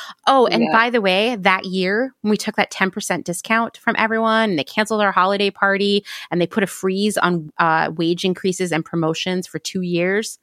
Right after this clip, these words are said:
Speaker 1: that whole time,
Speaker 2: Mm.
Speaker 1: the
Speaker 2: Mm-hmm.
Speaker 1: company made a record level of profit that it had never made before.
Speaker 2: Wow.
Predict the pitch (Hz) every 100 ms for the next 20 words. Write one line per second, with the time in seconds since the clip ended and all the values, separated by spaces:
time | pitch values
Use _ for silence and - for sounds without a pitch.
0 | _ - 175 220 240 277 269 285 170 170
1 | 170 170 - _ _ - 196 180 185 226
2 | 240 277 302 262 220 214 - 190 175 156
3 | 180 180 233 233 - - 175 185 180 -
4 | 180 175 - 175 - - 156 156 - -
5 | - 180 170 165 156 160 160 160 170 165
6 | 151 151 151 _ - 160 - 95 - 175
7 | _ _ _ _ _ _ _ _ - 165
8 | 160 160